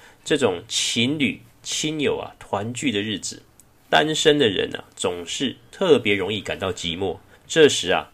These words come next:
常常 Pornhub 都会提供单日限定的免费 Premium 服务啊，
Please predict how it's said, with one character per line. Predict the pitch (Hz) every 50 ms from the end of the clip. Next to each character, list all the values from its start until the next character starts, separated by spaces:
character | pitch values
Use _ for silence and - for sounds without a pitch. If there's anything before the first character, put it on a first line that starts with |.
| _ -
常 | - - - - 98 120
常 | 120 117 - 85 87 92 - -
Pornhub | - - 117 113 113 113 120 98 - -
都 | - - 101 101
会 | 101 110 95
提 | - - - 92 90
供 | - 98 95 104 113 113
单 | - 151 151 151 151 151
日 | 151 147 131 113 101
限 | - - - - 156 123 110 104
定 | - 113 101 92
的 | 87 85 80
免 | 78 78 80 82 87 87 85 80 80 80 -
费 | - 139 123 92 80 - - -
Premium | - - 123 127 139 135 120 104 87 80 78 -
服 | - - 85 90
务 | - 117 107
啊， | 87 76 -